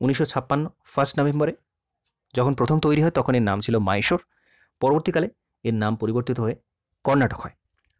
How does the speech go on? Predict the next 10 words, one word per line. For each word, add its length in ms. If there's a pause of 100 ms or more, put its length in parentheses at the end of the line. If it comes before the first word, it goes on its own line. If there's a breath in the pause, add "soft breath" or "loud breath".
(260)
স্টেট 280
বর্ডার 260 (240)
কোন 140
কোন 200 (260)
রাজ্যের 240
সাথে 200
রয়েছে? 240 (260)
মহারাষ্ট্রের 480
সাথে 240
রয়েছে, 220